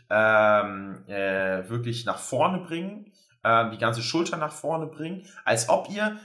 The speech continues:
so ein richtig falsches Bankdrücken machen wollen würdet. So richtig einfach, so was sich ein-, einfach schon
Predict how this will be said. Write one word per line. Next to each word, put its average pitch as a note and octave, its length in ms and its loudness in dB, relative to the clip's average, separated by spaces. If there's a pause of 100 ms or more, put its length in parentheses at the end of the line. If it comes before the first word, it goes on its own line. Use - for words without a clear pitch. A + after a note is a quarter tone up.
(100)
so - 140 -6
ein B2 80 4
richtig - 500 -2
falsches - 720 0
Bankdrücken G#2+ 500 -6
machen A#2+ 320 -14
wollen G2+ 340 -18
würdet. - 400 -20 (220)
So A#2 180 -6
richtig - 760 -6
einfach, A2+ 380 0
so A2 340 -8
was G#2+ 200 -2
sich - 120 -2
ein-, A2+ 220 2
einfach C#3 260 2
schon B2 280 -2